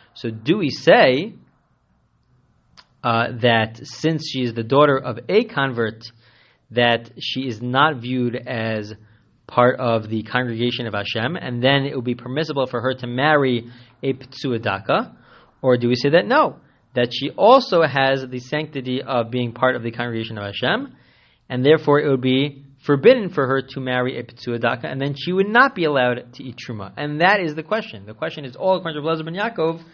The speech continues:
Certainly, she would be allowed as a, as a,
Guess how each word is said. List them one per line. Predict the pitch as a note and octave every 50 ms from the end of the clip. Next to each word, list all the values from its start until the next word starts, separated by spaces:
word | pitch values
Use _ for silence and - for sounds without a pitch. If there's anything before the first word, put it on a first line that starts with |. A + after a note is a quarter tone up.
| _ _ - - - _ _
Certainly, | - - - F3 F#3 G3+ F#3+ E3+ D#3 D3+ C#3+ C#3 B2 C#3 C3+ - - - - -
she | - - - C#3+
would | C3 B2
be | C3 C3+
allowed | C3 B2+ B2+ C3 C#3 D3 D3+ D3 B2+ B2
as | B2+ B2+ A2+ A2
a, | A2+ A2 A#2 - -
as | B2+ A#2 A#2 A2+ A2 A#2+
a, | B2 A#2+ A2+ A2+ -